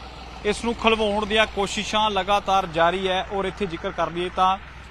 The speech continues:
ਇਸੇ ਜਗ੍ਹਾ ਤੋਂ ਸ਼ੁਰੂਆਤ ਇਸ ਮੋਰਚੇ ਦੀ ਹੁੰਦੀ ਹੈ, ਜਿੱਥੇ ਦੀ ਤਸਵੀਰ ਤੁਸੀਂ ਦੇਖ ਪਾ ਰਹੇ ਹੋ, ਕਿਉਂਕਿ ਦੂਸਰੀ ਤਰਫ ਜ਼ਿਕਰ ਕਰ ਲਈਏ ਤਾਂ ਜਿੱਥੇ ਤੱਕ ਵੀ ਜਿਹੜੇ ਕਿਸਾਨਾਂ ਨੂੰ ਇਹ ਵੀ ਕਹਿ ਦਿੱਤਾ ਗਿਆ ਕਿ ਜਿਹੜਾ, ਜਿਹੜਾ ਸਮਾਨ ਕਿਸੇ ਦਾ ਹੈ, ਉਹ ਪਹੁੰਚ ਕੇ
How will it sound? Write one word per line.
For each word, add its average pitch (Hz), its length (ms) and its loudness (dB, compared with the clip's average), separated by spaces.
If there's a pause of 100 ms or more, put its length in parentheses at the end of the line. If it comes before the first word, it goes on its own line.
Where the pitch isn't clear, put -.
(120)
ਇਸੇ 226 300 4
ਜਗ੍ਹਾ 214 320 4
ਤੋਂ 208 360 0
ਸ਼ੁਰੂਆਤ 196 680 6
ਇਸ 190 300 -6
ਮੋਰਚੇ 196 380 -2
ਦੀ 202 120 -4
ਹੁੰਦੀ 185 300 -2
ਹੈ, 214 60 2
ਜਿੱਥੇ 180 340 -4
ਦੀ 208 100 -6
ਤਸਵੀਰ 185 360 -4
ਤੁਸੀਂ 190 200 -2
ਦੇਖ 175 220 -2
ਪਾ 185 140 8
ਰਹੇ 196 100 4
ਹੋ, 220 100 2 (600)
ਕਿਉਂਕਿ 226 240 0
ਦੂਸਰੀ 233 320 -2
ਤਰਫ 233 320 2 (180)
ਜ਼ਿਕਰ 214 200 -2
ਕਰ 208 220 2
ਲਈਏ 220 120 2
ਤਾਂ 226 140 -4
ਜਿੱਥੇ 202 400 0 (1160)
ਤੱਕ 196 220 8
ਵੀ 226 140 -2
ਜਿਹੜੇ 214 300 4 (260)
ਕਿਸਾਨਾਂ 190 480 4
ਨੂੰ 208 280 -4
ਇਹ 202 160 2
ਵੀ 226 120 -2
ਕਹਿ 196 220 2
ਦਿੱਤਾ 190 260 -2
ਗਿਆ 185 160 0
ਕਿ 202 140 -6
ਜਿਹੜਾ, 185 240 -2
ਜਿਹੜਾ 190 200 0
ਸਮਾਨ 170 480 2
ਕਿਸੇ 175 260 -4
ਦਾ 180 180 6
ਹੈ, 196 200 -2
ਉਹ 196 320 2
ਪਹੁੰਚ 190 420 -2
ਕੇ 202 320 2